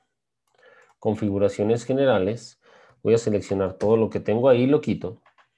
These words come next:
Y aquí, donde dice insertar U R L, ahí, pego la U R L que copié.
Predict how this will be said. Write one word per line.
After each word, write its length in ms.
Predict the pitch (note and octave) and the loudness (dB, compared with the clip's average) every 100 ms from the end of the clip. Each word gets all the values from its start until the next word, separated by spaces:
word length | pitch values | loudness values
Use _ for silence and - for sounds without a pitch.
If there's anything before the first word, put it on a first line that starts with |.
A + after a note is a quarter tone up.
| _ _ _ _ - | _ _ _ _ -8
Y 200 | A2+ G#2 | 0 0
aquí, 420 | F2 D#3 D3 A2+ | 0 0 2 2
donde 280 | G#2+ G2 G2 | 0 0 -2
dice 300 | G2 A#2 - | -2 -4 -2
insertar 680 | A#2+ A2 A2 F#2 - C3+ A#2 | 0 0 0 -6 -2 2 2
U 160 | G2+ G2 | 2 2
R 320 | F#2 G2 F2+ | 2 0 0
L, 380 | F#2 B2+ E3+ _ _ _ _ _ _ _ _ _ _ | 0 -2 -6 _ _ _ _ _ _ _ _ _ _
ahí, 260 | G2 - _ _ _ _ _ _ _ _ _ - | -14 -14 _ _ _ _ _ _ _ _ _ 0
pego 260 | C3+ B2+ | 4 6
la 100 | A2 | 6
U 160 | G2+ G2 | 6 4
R 160 | F#2+ F#2+ | 2 0
L 120 | F#2 | -2
que 100 | - | -4
copié. 380 | - - - | -12 -12 -16